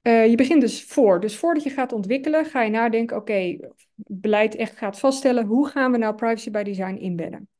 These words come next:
Bij de corona-app, ehm, is van tevoren eigenlijk al gezegd: nou, de uitvoering van een depia is nodig. En dat is al privacy by design, want je gaat al nadenken, hoe ga ik die pri-, waar, welke privacy-risico's zie ik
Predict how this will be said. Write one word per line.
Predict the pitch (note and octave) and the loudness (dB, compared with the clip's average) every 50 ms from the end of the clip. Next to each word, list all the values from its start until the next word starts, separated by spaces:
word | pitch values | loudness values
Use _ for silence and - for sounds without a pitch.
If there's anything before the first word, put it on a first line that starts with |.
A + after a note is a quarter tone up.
| _ _ _ _ _ _ _ _ _ _ | _ _ _ _ _ _ _ _ _ _
Bij | - A#3 A#3 | 2 2 2
de | A#3+ | 4
corona-app, | A#3 - B3 A#3 C#4 E4+ E4+ D#4+ D4+ - - A#3 D4 C#4 - - _ _ _ _ _ _ _ | 4 2 4 6 6 8 8 6 4 4 2 0 0 -2 -4 -16 _ _ _ _ _ _ _
ehm, | _ A3 G#3+ G#3+ G#3+ G#3 G#3 G#3 G#3 G#3+ G#3+ G#3+ _ _ _ _ | _ -2 0 2 2 0 0 -2 -4 -6 -8 -12 _ _ _ _
is | - B3+ C4 - | -4 -4 -2 0
van | C4+ B3 | 0 0
tevoren | A#3 A3 - - D4 D4+ E4 D4+ D4+ | 0 -2 -2 0 2 4 4 4 4
eigenlijk | C#4+ C4+ C4 C4+ - | 2 2 2 0 -2
al | B3 A#3+ | -2 -2
gezegd: | A#3+ A#3 - A#3+ A3 A#3 A3+ - | -2 -4 -2 -2 -2 -2 -2 -4
nou, | A#3 A3+ G3+ G3 | -4 -2 -2 -2
de | G3 - | -2 0
uitvoering | - A3+ B3 A#3+ B3 - B3+ A3+ G#3+ G3+ | 0 0 0 0 -2 -4 -4 -4 -4 -4
van | A#3 A3 | -4 -4
een | G#3 G#3 | -4 -2
depia | G3+ G3+ G3 G3+ C4+ C4 D4 C4+ | -4 -4 -2 -2 0 2 2 2
is | B3 A#3 A3+ A3+ | 2 -2 -4 -4
nodig. | G#3 G3 E3+ C3 G#2 E2+ - - _ _ _ _ _ _ | -2 -2 -2 -4 -6 -10 -16 -18 _ _ _ _ _ _
En | _ A#3+ A3+ A3 | _ -2 0 2
dat | G#3+ A#3 A#3 A#3 | 2 2 0 2
is | - D4+ D4+ D4+ | 0 0 0 0
al | - B3+ A#3 | 0 -4 -2
privacy | A#3+ A3 G#3 G#3 G3+ G#3 A3 | 0 0 0 0 -2 -4 -6
by | G3 G3 | -6 -6
design, | F#3+ F#3 F3+ F3+ F3 E3+ | -6 -6 -8 -6 -6 -6
want | E3+ F3 | -6 -6
je | E3+ A3 | -8 -10
gaat | G#3 - B3 A#3+ A#3+ | -4 -2 -2 0 0
al | B3 A3+ | 0 0
nadenken, | A3 G#3+ G#3 G#3 G3+ G#3 G3+ G3+ - | 2 0 0 0 0 -2 -4 -4 -4
hoe | - A#3 A#3+ A#3+ | -2 -2 -2 -2
ga | - B3 | -2 -4
ik | A3+ A3 | -6 -4
die | - G#3+ | -6 -6
pri-, | A3 G#3+ G3+ G3+ G#3 G3+ | -4 -2 0 0 -2 -2
waar, | G3+ G#3+ G#3 G#3+ A#3 A#3 A#3 - | -2 0 0 2 0 -2 -4 -4
welke | A3+ A3+ A#3 A#3 | -2 -2 -2 -2
privacy-risico's | A#3 - A3+ G#3+ G#3+ - A3+ G#3+ G#3+ - A3 G#3 A3 G#3+ A3 - A3 G#3 G3+ G#3 | 0 -2 -2 0 0 -4 -6 -6 -6 -6 -2 -2 -2 -2 -2 -4 -4 -4 -4 0
zie | - C#4+ C#4+ C#4+ | 2 4 4 4
ik | C#4 C#4 C#4+ - | 2 0 -2 -12